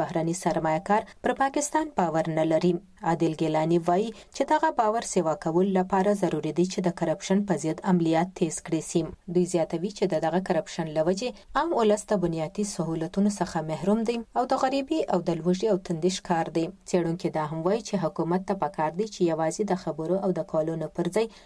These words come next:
په دې اړه سنجیده کوټلي ګامونه پورته کړي او د نیب اداره ښه کړې سي. په پاکستان کې د کرپشن په ضد کار کوونکي د نیب پر ادارې هم سختې نیوکې کیږي، ولې چې د دغه ادارې د قانون تر مخه په اربونو روپو کرپشن کوونکي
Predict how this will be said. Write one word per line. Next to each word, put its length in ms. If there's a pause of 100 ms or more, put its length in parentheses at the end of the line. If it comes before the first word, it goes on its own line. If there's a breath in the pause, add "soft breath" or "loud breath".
په 120
دې 100 (100)
اړه 160 (300 loud breath)
سنجیده 520
کوټلي 340 (100)
ګامونه 440
پورته 380
کړي 120 (140)
او 40 (120)
د 160
نیب 260 (120)
اداره 340 (240)
ښه 180
کړې 260
سي. 120 (320)
په 60 (100)
پاکستان 560
کې 160
د 160
کرپشن 420
په 140
ضد 240
کار 160 (100)
کوونکي 460 (180 loud breath)
د 160
نیب 220
پر 100 (100)
ادارې 380
هم 100 (120)
سختې 440
نیوکې 440
کیږي، 340 (260)
ولې 280
چې 80 (100)
د 20 (120)
دغه 160 (100)
ادارې 100 (300)
د 20 (120)
قانون 340
تر 200
مخه 220 (320 loud breath)
په 60 (140)
اربونو 440
روپو 240 (100)
کرپشن 400 (120)
کوونکي 420